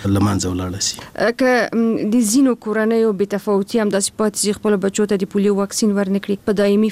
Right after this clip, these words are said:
Speaker 2: فلج اخته کیږي، دغه څومره خپله ماشوم ته او کورنۍ ته او بیا ټولنې ته ستونزمن ده؟
Speaker 1: دا ګورئ، دغه غفلت چې کیږي د کورنیو له خوا نه، دوی په حقیقت کې یوه لویه، یوه ستره جفا د خپل ماشوم په حق کې کوي.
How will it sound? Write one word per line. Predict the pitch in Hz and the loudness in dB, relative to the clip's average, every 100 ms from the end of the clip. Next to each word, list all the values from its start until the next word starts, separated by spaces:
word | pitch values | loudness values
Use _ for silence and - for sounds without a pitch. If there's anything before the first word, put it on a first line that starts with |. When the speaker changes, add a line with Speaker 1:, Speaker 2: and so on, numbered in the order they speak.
| - | 0
Speaker 2:
فلج | 226 208 208 | 0 0 -2
اخته | 196 202 | -4 -4
کیږي، | 208 202 196 - - 254 | -2 -2 -2 -8 -6 -2
دغه | 320 302 - | 0 0 0
څومره | 269 277 240 - | 2 2 2 -2
خپله | 240 220 | -2 0
ماشوم | 202 - 226 | 0 0 0
ته | 208 | 0
او | 196 208 | 0 0
کورنۍ | 202 202 196 208 | 2 2 2 0
ته | 196 - 196 | -2 0 -2
او | 190 185 | 0 0
بیا | 226 226 | 0 0
ټولنې | 214 214 214 202 | 0 2 2 0
ته | 202 | -2
ستونزمن | - 214 185 196 190 180 | -2 -2 0 0 -2 -2
ده؟ | - - - 165 180 | -6 -10 -4 0 2
Speaker 1:
دا | 185 180 | 2 2
ګورئ، | 185 143 143 - 160 139 147 | 2 2 0 -2 0 0 0
دغه | 170 147 117 | 0 -2 -2
غفلت | 113 - 143 - | -4 -2 -2 -2
چې | 117 110 | -4 -2
کیږي | 117 107 104 | -2 -2 -4
د | 110 | -2
کورنیو | 120 113 127 123 110 | 0 2 2 0 -2
له | 107 | -4
خوا | - 107 | -6 -4
نه، | 110 139 - 123 127 151 | -4 -6 -8 -4 -2 0
دوی | 196 190 190 | 0 0 -2
په | 147 - | -4 -4
حقیقت | 131 143 135 156 156 - | -4 -4 -2 -4 -4 -2
کې | 143 127 | 0 0
یوه | 113 113 127 | 0 0 2
لویه، | 151 143 120 110 101 | 2 2 0 -2 -4
یوه | 98 101 | -6 -6
ستره | - 165 139 110 | -2 0 0 0
جفا | 110 120 110 | 0 0 -2
د | 110 | -2
خپل | - 110 98 | 0 0 0
ماشوم | 92 98 101 | -2 -4 -4
په | - | -6
حق | 98 - | -6 -4
کې | 92 | -4
کوي. | 101 98 | -4 -6